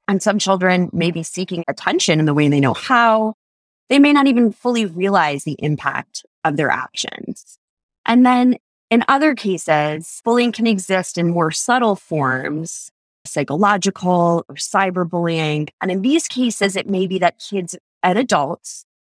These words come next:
can use bullying as a way to kind of strengthen or fortify their social position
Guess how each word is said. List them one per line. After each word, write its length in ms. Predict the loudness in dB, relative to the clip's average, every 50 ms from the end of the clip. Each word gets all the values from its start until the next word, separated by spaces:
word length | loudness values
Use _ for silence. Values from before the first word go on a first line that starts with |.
| _ _
can 280 | -2 0 2 2 4 4
use 540 | 4 4 4 4 4 4 4 2 0 -4 -12 -18 _ _ -4
bullying 380 | -2 0 0 0 0 2 0 0
as 100 | 0 0
a 80 | -2
way 260 | 0 0 0 0 -2 -4 -8
to 180 | -8 -6 -6 -6
kind 200 | -4 -4 -4 -4
of 60 | -2
strengthen 540 | -4 -6 -4 -2 -2 -2 -2 -2 -4 -4 -4
or 40 | -6
fortify 1000 | -8 _ _ -4 0 0 2 0 0 0 -2 -2 0 0 0 0 -2 -2 -4
their 340 | -4 -4 -4 -2 -4 -4 -6 _ _
social 400 | -6 -2 0 0 0 0 -2 -4
position 800 | -4 -6 -8 -6 -4 -4 -2 0 2 4 4 4 4 2 0 -2